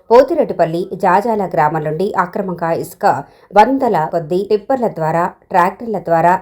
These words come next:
రవాణా జరుగుతుందని, జిల్లా కలెక్టర్కి, ఎంఆర్ఓకి రైతులు, ప్రజలు, యువజన సంఘాలు ఫిర్యాదు చేసినా అటువైపు కన్నెత్తి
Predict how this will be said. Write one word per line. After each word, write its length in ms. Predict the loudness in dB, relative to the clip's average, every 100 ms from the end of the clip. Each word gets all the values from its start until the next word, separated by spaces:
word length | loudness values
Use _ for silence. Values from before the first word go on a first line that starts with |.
| 0
రవాణా 380 | 2 2 0 -4
జరుగుతుందని, 640 | -6 -6 -2 0 0 -4 -12 _ -2
జిల్లా 300 | 2 2 0
కలెక్టర్కి, 680 | 0 -2 -2 -6 -4 -6 -2
ఎంఆర్ఓకి 800 | 2 2 2 0 -2 -2 -6 -6 -6
రైతులు, 680 | -2 0 0 0 -2 -2 -2 -2
ప్రజలు, 500 | -2 0 -2 -2 -4 -8 _ 2
యువజన 400 | 4 4 4 0
సంఘాలు 680 | 0 -2 -2 -6 -2 -4 -4
ఫిర్యాదు 460 | -6 -4 -4 -4 -6 -8
చేసినా 400 | -4 2 2 2 -6 _ -2
అటువైపు 560 | 2 4 4 2 0
కన్నెత్తి 600 | -4 0 0 -2 -6 -8